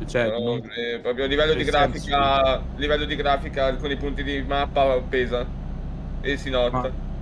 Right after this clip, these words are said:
Speaker 1: in che senso in Milano? Cioè, entra nei paesi proprio o, cioè, parliamo solo esterni proprio?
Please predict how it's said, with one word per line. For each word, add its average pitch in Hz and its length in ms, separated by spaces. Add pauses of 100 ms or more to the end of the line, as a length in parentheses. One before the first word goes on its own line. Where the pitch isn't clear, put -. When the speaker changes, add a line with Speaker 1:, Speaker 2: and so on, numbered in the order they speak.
(440)
Speaker 1:
in 143 200
che 165 80
senso 135 340
in 123 80 (120)
Milano? 117 400
Cioè, 123 160
entra 120 240
nei 123 220
paesi 120 400
proprio 131 560
o, 131 600
cioè, 123 260
parliamo 120 440
solo 117 360
esterni 104 720
proprio? 104 480